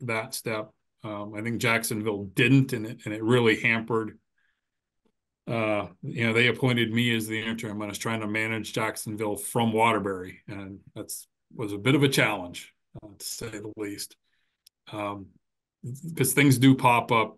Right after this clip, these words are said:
that you wouldn't realize where you're, you're gonna need some signature on some document, and, and having that done ahead of time with the authority documented is, is quite helpful. <coughs> Um, <clears throat> the,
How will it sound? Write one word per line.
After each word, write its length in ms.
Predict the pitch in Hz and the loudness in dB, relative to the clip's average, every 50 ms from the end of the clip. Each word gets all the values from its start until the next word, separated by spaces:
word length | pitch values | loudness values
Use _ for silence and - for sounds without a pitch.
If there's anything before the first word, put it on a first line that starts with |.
| _ - | _ -8
that 240 | - 117 107 107 - | -6 -6 -4 -2 -2
you 140 | 117 113 113 | 0 0 2
wouldn't 400 | 113 113 117 113 107 107 110 - _ _ _ _ _ _ _ _ _ _ _ _ _ _ - | 2 0 0 -2 -4 -8 -10 -14 _ _ _ _ _ _ _ _ _ _ _ _ _ _ -4
realize 600 | 117 117 117 110 107 104 104 101 98 95 - - | 0 2 4 4 4 4 2 0 -2 -4 -4 -4
where 100 | 110 104 | -2 0
you're, 160 | 104 107 - | 0 0 -2
you're 160 | - 107 107 | -2 -2 0
gonna 220 | 107 113 113 110 107 | 2 2 0 0 0
need 320 | 107 110 110 104 98 - _ _ _ _ - | 0 -2 -2 -2 -4 -8 _ _ _ _ -16
some 320 | - - - 113 110 98 | -8 -4 -4 -2 -2 -2
signature 560 | - - - 135 127 123 117 113 113 120 113 | -2 2 2 4 4 4 2 2 0 0 -2
on 120 | 110 110 98 | -2 -2 -4
some 220 | - 117 110 104 | -4 -4 -2 0
document, 600 | 107 107 107 104 - - 120 104 104 101 107 110 | 0 0 0 0 -2 -4 -4 -4 -4 -6 -8 -8
and, 260 | 110 104 101 101 - _ _ _ - - - _ _ - | -8 -10 -10 -10 -12 _ _ _ -20 -20 -20 _ _ -8
and 100 | 120 110 | -8 -4
having 420 | - 123 123 123 123 127 123 123 120 | -2 0 2 2 4 4 4 4 4
that 260 | 117 113 120 - 104 | 2 2 0 -2 -2
done 200 | 120 113 113 113 | -2 -2 -2 -2
ahead 300 | 110 101 - - 120 117 | -4 -6 -4 -4 -2 -2
of 140 | 120 117 117 | -2 -2 -4
time 580 | - - 117 117 117 120 120 117 117 117 127 131 | -4 -4 -2 -2 -2 -2 -2 -2 -4 -4 -4 -6
with 140 | 117 110 | -6 -6
the 100 | 107 110 | -4 -4
authority 420 | 107 104 - - 113 107 107 104 101 | -4 -4 -2 0 0 0 0 0 -2
documented 800 | 98 110 104 107 104 - 117 107 104 104 98 92 - 104 101 | 0 0 0 0 -2 -4 -8 -8 -8 -8 -8 -10 -10 -12 -12
is, 220 | 113 117 - - - - | -12 -12 -12 -14 -10 -6
is 180 | 123 113 - - | -6 -6 -6 -6
quite 260 | - 117 107 107 - | -6 -6 -6 -6 -6
helpful. 500 | - 107 104 - - - - - - - _ | -8 -4 0 2 4 4 4 2 0 -4 _
<coughs> 880 | _ _ _ _ _ _ _ _ _ _ _ _ _ _ _ _ - | _ _ _ _ _ _ _ _ _ _ _ _ _ _ _ _ -8
Um, 440 | 113 113 110 107 107 101 104 104 - _ _ _ _ _ - | -6 -4 -2 -2 -4 -6 -8 -12 -18 _ _ _ _ _ -12
<clears throat> 20 | - - - - - - 165 - - _ _ _ _ _ _ _ _ _ _ _ _ _ _ _ _ _ - _ _ _ _ _ _ _ _ _ - | -12 -10 -8 -6 -6 -6 -6 -8 -12 _ _ _ _ _ _ _ _ _ _ _ _ _ _ _ _ _ -20 _ _ _ _ _ _ _ _ _ -8
the, 580 | 123 117 131 123 123 120 120 120 117 117 117 | -2 0 4 4 4 4 4 2 0 -2 -4